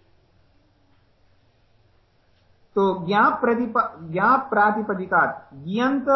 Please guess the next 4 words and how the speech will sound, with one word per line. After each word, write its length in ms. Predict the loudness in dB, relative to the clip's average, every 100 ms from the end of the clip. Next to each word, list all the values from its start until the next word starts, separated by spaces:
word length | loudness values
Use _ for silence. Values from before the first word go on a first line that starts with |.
| 2 0 -8 0
आबंत 500 | 4 4 2 0 0
और 260 | 2 2 0
प्रातिपदिक 800 | 2 2 2 -2 -4 -2 -4 -10
से 640 | -4 -2 0 -2 -6 -14